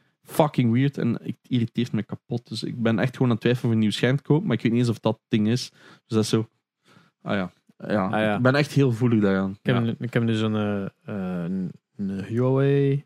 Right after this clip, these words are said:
Speaker 3: Mateview, zo dat
Speaker 1: Ah ja,
Speaker 3: scherm.
Speaker 1: ja.
Speaker 3: Wat dat
Speaker 1: Weggeven
Speaker 3: drieduizend vierhonderdveertig op veertien veertig is,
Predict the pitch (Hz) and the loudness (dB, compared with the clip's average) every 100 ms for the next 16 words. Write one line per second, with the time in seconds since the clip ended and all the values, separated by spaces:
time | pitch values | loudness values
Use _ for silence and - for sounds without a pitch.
0 | _ - 113 147 - 156 160 165 165 156 | _ -6 -2 -4 -2 0 2 2 2 2
1 | 156 113 117 165 170 175 170 101 98 143 | 2 2 4 4 4 2 0 -2 -4 -6
2 | - 131 - 127 120 - - _ - 98 | -4 -4 0 2 0 -4 -20 _ -8 -4
3 | 120 147 143 139 147 135 127 143 143 139 | 0 2 4 4 4 2 2 4 4 4
4 | 123 - 143 147 - 131 - - 131 - | 0 2 2 2 -2 -4 -2 0 -2 -4
5 | _ 156 110 120 147 - 156 - 165 170 | _ -8 0 2 2 2 2 2 0 2
6 | 180 180 196 - - | 0 0 0 -4 -10